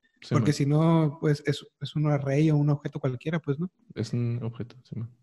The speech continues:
Speaker 2: Pero nosotros le ponemos punto get y nos vamos en cadenita ahí el, el, el, a, en la parte del estado que queramos, pues, ¿no?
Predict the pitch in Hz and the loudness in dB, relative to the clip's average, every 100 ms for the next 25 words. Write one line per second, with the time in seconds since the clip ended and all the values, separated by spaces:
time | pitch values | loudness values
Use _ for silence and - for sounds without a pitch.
0 | _ _ _ - 165 175 202 170 190 170 | _ _ _ 4 6 8 8 8 6 6
1 | 196 190 190 233 247 - 165 147 143 143 | 4 6 8 8 6 4 4 6 4 4
2 | 147 175 175 156 139 156 165 165 165 165 | 4 4 4 4 2 2 2 4 6 4
3 | 160 156 165 147 147 147 139 147 - 143 | 4 2 0 -2 -2 -4 -4 -6 -8 -2
4 | 135 - 147 131 135 139 151 135 147 147 | 0 4 4 4 0 2 2 2 0 0
5 | 147 131 127 131 127 - 143 | 0 -2 -2 -4 -6 -4 -4